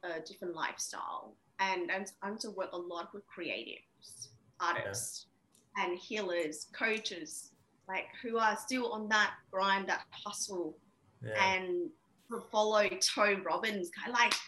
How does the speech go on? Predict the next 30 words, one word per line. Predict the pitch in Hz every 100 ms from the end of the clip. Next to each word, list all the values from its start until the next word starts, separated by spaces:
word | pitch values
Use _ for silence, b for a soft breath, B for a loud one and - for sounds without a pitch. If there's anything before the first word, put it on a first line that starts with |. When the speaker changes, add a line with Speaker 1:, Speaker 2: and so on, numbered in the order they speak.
| -
Speaker 1:
you | 262 262
know, | 226
you | 233
gotta | 262 277 262
change | - 269 269
your | 262
state | - 220 214 214
and | 220 202 -
push | 311 320 - -
and, | 226 208 202
you | 214 208
know, | 196 240 - _ _ -
make | 269 262
it | 240
happen | 262 262 262
and | 233
live | 262 233
your | 240
dream. | 233 - 269 294 240 185 - _ _ _
Speaker 2:
Yeah. | - 110 226 240 240
Speaker 1:
And | 240 220 214 - - _ _ _ _ _ _ _ _ _ _ _ _ - - -
as | 214 226 214 -
much | 240 269 - 320
as | 208 -
I | 185 190
see | - - 190 185 175 175
how | 214 190 190 185
important | 185 180 - 156 143 - 220 208
that | 208 208
is, | 208 233